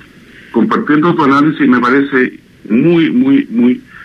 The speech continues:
difícil de entender de repente algunas señales. Y fue de la llegada de Alamán, parece que, que generó el tema más de fondo, porque él ha liderado un poco la opinión, eh, Marcelo.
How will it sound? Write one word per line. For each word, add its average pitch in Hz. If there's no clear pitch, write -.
difícil 139
de 127
entender 107
de 104
repente 101
algunas 92
señales. 80
Y 92
fue 139
de 156
la 139
llegada 120
de 107
Alamán, 90
parece -
que, 160
que 117
generó 123
el 135
tema 143
más 123
de 143
fondo, 202
porque 110
él 156
ha 147
liderado 131
un 170
poco 151
la 147
opinión, 147
eh, 113
Marcelo. 98